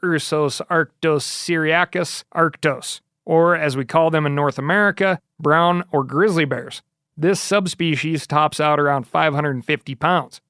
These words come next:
Historically, brown bears roam from Turkey to Turkmenistan, but have extirpated from Jordan, Israel, and Palestine. You may be surprised to learn that brown bears still roam rugged and remote corners of Iran,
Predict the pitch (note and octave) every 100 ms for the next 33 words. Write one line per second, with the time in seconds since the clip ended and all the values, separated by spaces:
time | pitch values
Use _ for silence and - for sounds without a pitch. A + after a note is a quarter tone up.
0 | _ _ - B2 - G#3 A#3+ G#3 F3 D3+
1 | D3+ D3+ D3 C#3+ C#3 C3 D3 C#3 B2 A#2
2 | - F3+ F3+ F3 - C#3+ D3+ C#3+ D#3 G3+
3 | G#3 - G3 F#3+ F#3 - - C#3+ D3 -
4 | F#3 - - E3+ D#3+ D#3+ C#3+ C#3+ C#3+ C3+
5 | G3+ G3+ - - F#3+ E3+ D3+ D#3+ D#3+ D3+
6 | - C#3 - G#3 G3+ - C#3+ A#2 - _
7 | _ _ D#3+ C#3 F#3 A#3+ G3+ D#3+ - D3
8 | D3 C3 C3+ C#3 C#3 C3+ - C#3 C#3 D3+
9 | G3+ A3+ E3+ D3+ C3 - - D4+ D4+ F#3+
10 | D3 C3+ C3+ C#3 - C#3 D#3 F3+ F3+ F3
11 | - C#3+ C#3+ D#3 D3+ - D#3+ D#3 D3 C3
12 | C3 C3 B2 D#3 E3+ F3